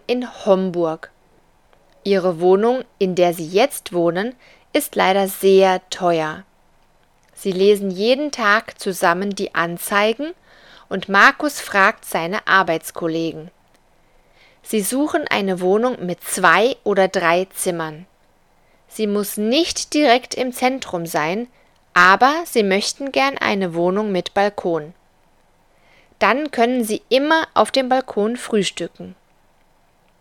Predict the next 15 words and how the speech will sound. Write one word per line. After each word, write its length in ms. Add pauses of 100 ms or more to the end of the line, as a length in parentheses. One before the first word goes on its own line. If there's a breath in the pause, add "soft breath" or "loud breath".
(600)
Sie 180
können 400
bis 220
zu 260
sechshundert 880
Euro 380
Miete 440
bezahlen. 680 (1500 soft breath)
Dann 260
brauchen 420
sie 160
auch 200
noch 160
dringend 520
Möbel. 560